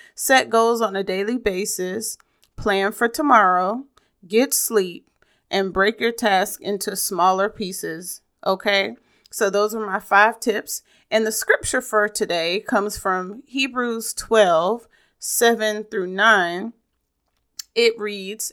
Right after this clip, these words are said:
"Endure hardship as discipline. God is treating you as his children. For what children are not disciplined by their father? If you are not disciplined and everyone goes,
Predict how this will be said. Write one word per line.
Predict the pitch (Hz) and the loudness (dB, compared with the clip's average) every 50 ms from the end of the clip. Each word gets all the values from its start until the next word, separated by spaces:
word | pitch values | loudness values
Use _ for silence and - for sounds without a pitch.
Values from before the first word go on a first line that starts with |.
| _ - | _ -4
"Endure | 226 233 226 208 196 247 294 311 330 320 | -2 -2 0 2 6 8 8 8 8 6
hardship | 302 262 240 240 240 247 - - 240 226 214 220 - | 6 6 4 4 4 2 -2 2 4 4 4 4 2
as | - 185 180 185 175 | 0 0 0 0 -4
discipline. | 175 165 196 202 196 - - - - - - - - - 226 208 - _ _ _ _ _ _ _ | -6 -4 -2 -2 -2 -4 -8 -10 -12 -12 -10 -10 -10 -10 -12 -14 -16 _ _ _ _ _ _ _
God | - 196 202 208 220 233 233 | 4 8 10 10 10 8 6
is | 226 208 196 185 - | 2 -2 -6 -6 -8
treating | - - 262 247 262 262 269 262 | -6 -4 -4 -2 0 0 -2 -2
you | 247 233 220 220 | -2 0 0 0
as | 214 - 190 185 - - | 0 0 -2 -4 -6 -6
his | 202 196 - - | -6 -6 -6 -6
children. | - - 269 262 269 269 262 262 262 262 262 262 262 _ _ _ _ _ _ | -6 -4 -4 -2 -2 0 2 2 2 2 0 -4 -6 _ _ _ _ _ _
For | _ - - 214 214 | _ 2 4 4 6
what | 202 208 240 226 - - | 6 6 4 4 2 -2
children | - - - 285 294 302 294 285 285 285 - | -6 -4 -2 -2 -2 -2 0 0 0 0 2
are | - 202 196 196 | 4 4 4 4
not | 190 196 208 214 202 - | 4 2 2 2 2 2
disciplined | 196 226 233 226 220 220 - - 214 208 196 - - | 0 0 0 0 -4 -6 -4 -2 -2 0 -2 2 4
by | 190 185 165 | 4 4 4
their | 160 160 170 | 2 -2 -6
father? | - - 214 226 247 269 277 311 302 330 320 _ _ _ _ _ _ _ _ _ _ | 0 6 6 8 8 6 4 0 -4 -6 -12 _ _ _ _ _ _ _ _ _ _
If | - 220 240 226 240 | 2 2 2 2 0
you | 240 285 330 | 0 2 4
are | 330 294 | 4 6
not | 254 233 226 - - | 6 4 4 4 2
disciplined | - 240 277 269 - - - - 202 170 147 - | 2 0 0 0 -2 -4 -4 -4 -4 -4 -4 -6
and | - 185 202 180 | -6 -6 -6 0
everyone | - - 220 226 262 262 247 247 233 220 202 | 4 4 4 4 4 2 4 4 4 4 4
goes, | 208 214 214 208 208 214 214 | 4 4 6 6 4 2 0